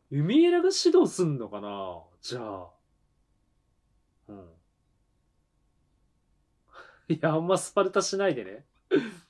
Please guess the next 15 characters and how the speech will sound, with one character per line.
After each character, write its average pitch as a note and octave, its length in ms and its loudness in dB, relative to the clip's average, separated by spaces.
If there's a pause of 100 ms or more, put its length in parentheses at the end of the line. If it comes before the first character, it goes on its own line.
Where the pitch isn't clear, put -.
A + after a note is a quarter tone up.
(840)
あ G#3 1080 2
あ、 - 40 -20 (260)
相 A#3+ 200 0
性 C#4+ 220 -2
的 D4 220 0
に D4+ 80 2
は F3 60 4
や D3 140 2
り F3+ 120 0
や G3 100 4
す G#3 160 -6
い F3 60 0
の A2+ 100 -6
か G2 140 -18
な。 F#2+ 100 -20